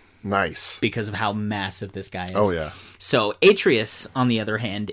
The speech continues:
Speaker 2: is a very welcome, uh, aspect to the game.
Speaker 1: Okay.
Speaker 2: You feel for him. You feel for Kratos immediately in the relationship he has with this kid. This kid is very headstrong, very angry, just like his dad.
Speaker 1: Okay.
Speaker 2: And watching him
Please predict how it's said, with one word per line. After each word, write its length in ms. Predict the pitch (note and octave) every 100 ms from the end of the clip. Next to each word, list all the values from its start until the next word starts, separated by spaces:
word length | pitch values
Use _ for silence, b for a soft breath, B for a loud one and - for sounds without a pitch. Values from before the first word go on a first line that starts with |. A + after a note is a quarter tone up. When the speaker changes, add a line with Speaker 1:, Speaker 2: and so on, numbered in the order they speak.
| -
Speaker 2:
is 220 | A2 A2
a 140 | - G#2+
very 300 | G2 B2+ A#2+
welcome, 580 | A2 A2+ A#2+ A2 G#2 G2+ B B B -
uh, 200 | G2+ -
aspect 380 | A#2 A#2+ A#2+ -
to 80 | B2
the 80 | A2+
game. 260 | A2 A2 - - - -
Speaker 1:
Okay. 380 | A#2+ A2 A2 G2 D3
Speaker 2:
You 120 | C3+
feel 240 | - C3+
for 200 | B2 A#2+
him. 260 | G#2+ F#2 G#2+
You 120 | A#2+
feel 240 | G#2+ A#2+ G#2+
for 600 | - A2 G2 G2 F#2 F2+
Kratos 480 | - G2 F#2+ G2+ G#2
immediately 580 | G2+ G2 G2+ F#2+ G#2 G2+
in 60 |
the 80 | G2
relationship 600 | F#2 F#2+ F#2+ G#2 G2 F#2+
he 60 | G2
has 180 | G2
with 140 | F#2+ F#2+
this 160 | F#2+
kid. 180 | - G2
This 160 | G2+ A2
kid 160 | -
is 100 | A2+
very 520 | F#2+ F#2 A2+ G2 G2 F#2+ B B B
headstrong, 600 | - A2 - - G#2 F#2+
very 380 | G#2 G2 F#2 F#2 -
angry, 400 | F#2+ F#2+ G2 B2+ B B -
just 340 | - G2 -
like 320 | F#2+ G2 F#2+ -
his 360 | G2+ G2 F#2
dad. 440 | - F2+ - F2 - - B B -
Speaker 1:
Okay. 240 | G2 G#2+
Speaker 2:
And 320 | A2+ G#2 F#2+ F#2+
watching 500 | G#2 A2 - C3+ B2+
him 540 | B2+ C#3 C3+ C#3+ C#3+